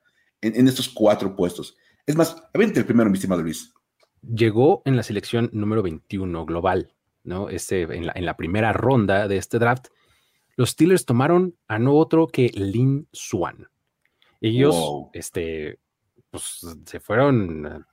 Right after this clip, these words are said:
Speaker 2: súper bien desde el inicio, ¿no? Fue la primera selección de, de los Steelers este año y, eh, era un receptor egresado de U S C
Speaker 1: Ujú.
Speaker 2: y había sido All-American y, pues, bueno, aparte, eh, el equipo campeón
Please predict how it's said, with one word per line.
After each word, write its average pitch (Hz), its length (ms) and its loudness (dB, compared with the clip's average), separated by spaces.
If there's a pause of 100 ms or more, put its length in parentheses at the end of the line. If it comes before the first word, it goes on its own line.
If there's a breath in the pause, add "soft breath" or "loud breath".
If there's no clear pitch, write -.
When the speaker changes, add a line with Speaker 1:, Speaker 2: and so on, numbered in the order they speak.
(120)
Speaker 2:
súper 85 420 -8
bien 87 220 -6
desde 80 200 -8
el 82 80 -6
inicio, 78 400 -10
¿no? 127 160 -4
Fue 117 240 4
la 101 80 2
primera 95 300 -4
selección 92 440 -6
de, 82 180 -6
de 87 120 -8
los 80 120 -12
Steelers 85 300 -4
este 143 220 -2
año 240 240 4 (360 loud breath)
y, 220 380 2
eh, 113 360 2 (140)
era 139 120 -2
un 190 80 0
receptor 143 480 0 (460)
egresado 113 760 0
de 85 460 -4
U 101 60 2
S 92 100 -2
C - 160 -8 (500)
Speaker 1:
Ujú. 135 200 2
Speaker 2:
y 123 120 4
había 135 220 6
sido 127 720 2
All-American 117 760 0 (200)
y, 80 260 -12
pues, - 200 -16
bueno, 85 200 -10 (100)
aparte, - 540 -2
eh, 90 580 -4
el 85 60 -8
equipo - 260 -10
campeón 90 520 -4